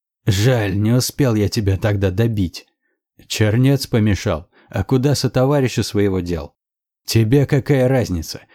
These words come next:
Я за него сейчас с тобой рассчитаюсь". Мужик скорчил страшную физиономию. Перед собой ножом размахивать стал. "Не подходи!" "Ой, испугал".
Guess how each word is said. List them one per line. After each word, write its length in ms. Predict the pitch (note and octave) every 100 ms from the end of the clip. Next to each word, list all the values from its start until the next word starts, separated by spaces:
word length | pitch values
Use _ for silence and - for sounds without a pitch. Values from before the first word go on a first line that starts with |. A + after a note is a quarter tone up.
| _ -
Я 280 | G2 B2
за 120 | G#2+ A2+
него 240 | C3 D3
сейчас 380 | - A#2 C3+ A#2+
с 80 | -
тобой 340 | A#2+ A#2+ A#2+
рассчитаюсь". 760 | G#2+ - - - G#2+ D#2+ - - _ _ _ _ _
Мужик 460 | A2 A2+ A#2+ D#3+ -
скорчил 480 | - C3+ - C#3
страшную 560 | A#2 - A2+ G2+ G#2+ G2+
физиономию. 800 | A2+ F#2+ G#2+ A#2+ A#2 D2+ D2 _ - - -
Перед 260 | G2 G2
собой 420 | - A#2 G#2 C3+ C3
ножом 340 | B2 A2+ B2+
размахивать 600 | A2+ G#2 G#2+ F2 E2+ E2
стал. 340 | - E2 D2+ _ _ _ _ _
"Не 200 | - G#2
подходи!" 680 | A2+ C#3+ - D3+ C3 C3+ F#2 - _ _ _ -
"Ой, 360 | G#2+ F#2 F2+
испугал". 580 | F2 - A#2+ G#2+ F2+